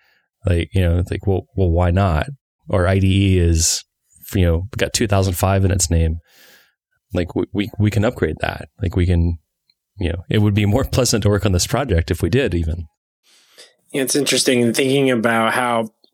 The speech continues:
Speaker 2: you know, there's always those upgrade projects that need to happen that sometimes get put off for a long time. And has it been your experience that people under or overestimate what it would take to get them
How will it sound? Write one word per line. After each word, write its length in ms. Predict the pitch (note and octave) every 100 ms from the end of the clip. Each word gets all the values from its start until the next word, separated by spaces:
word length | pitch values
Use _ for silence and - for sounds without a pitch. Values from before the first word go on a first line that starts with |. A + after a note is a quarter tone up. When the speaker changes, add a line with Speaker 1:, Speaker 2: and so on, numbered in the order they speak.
| -
Speaker 2:
you 100 | D#3
know, 100 | C#3
there's 160 | C3+
always 180 | E3+ D3+
those 140 | B2+ G#2+
upgrade 420 | B2 B2 A#2 G#2 _ -
projects 580 | - A#2 G#2+ A2+ G#2 -
that 360 | G#2+ G#2 G#2 -
need 320 | C#3 B2 B2
to 80 | A2+
happen 380 | A2 G#2+ A2 G#2+
that 180 | G#2
sometimes 340 | - A2 G#2 G#2+
get 220 | G#2+ -
put 140 | -
off 180 | G#2+ G#2+
for 100 | B2
a 60 | G#2
long 180 | F#2+ F#2
time. 360 | G2+ G2 G2+ - - - - - _ -
And 440 | A2+ A2 G#2+ G#2+
has 140 | A#2+
it 80 | A#2
been 160 | B2+ B2
your 160 | A#2+
experience 680 | A#2 - - A#2+ A#2 A2+ -
that 400 | - A2 G#2 G2+ _ - _ _ _ _
people 640 | - A#2+ A#2+ A2+ G#2+ A2 - -
under 360 | D#3 E3+ E3
or 260 | B2 A#2+ A#2+
overestimate 720 | B2 C#3 C#3 - D#3 D3 - _ -
what 160 | B2+
it 40 | A#2+
would 180 | G#2+ G#2+
take 300 | B2 B2+ -
to 160 | E3
get 160 | D#3+ E3
them 320 | E3+ D#3+